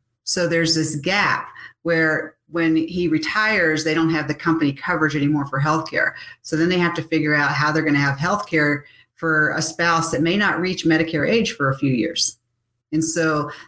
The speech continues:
that becomes a big thing we have to plan for retirement to make sure it's successful, because that can be an expense that you weren't ever used to having.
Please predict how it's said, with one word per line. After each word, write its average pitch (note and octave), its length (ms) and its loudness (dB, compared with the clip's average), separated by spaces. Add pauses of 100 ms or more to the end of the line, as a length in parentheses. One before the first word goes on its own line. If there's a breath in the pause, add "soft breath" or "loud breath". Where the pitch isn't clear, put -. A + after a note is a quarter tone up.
(160)
that G3+ 240 0
becomes E3+ 320 2
a D#3+ 40 2
big E3 300 0
thing E3+ 180 2
we D#3 120 2
have D3 160 0
to D3 60 -6
plan G#3 440 0
for D#3+ 120 -2
retirement E3 520 0
to D3+ 80 -2
make D3+ 140 2
sure D3+ 160 0
it's C#3+ 120 0
successful, C#3 540 0
because C#3+ 320 0
that D3+ 180 0
can E3+ 80 -2
be E3 140 2
an D#3 60 2
expense F#3+ 600 0 (320 loud breath)
that C#3+ 120 -4
you D#3+ 120 2
weren't E3 200 2
ever D#3 140 0
used C#3+ 280 2
to C3 80 -2
having. C#3 420 -2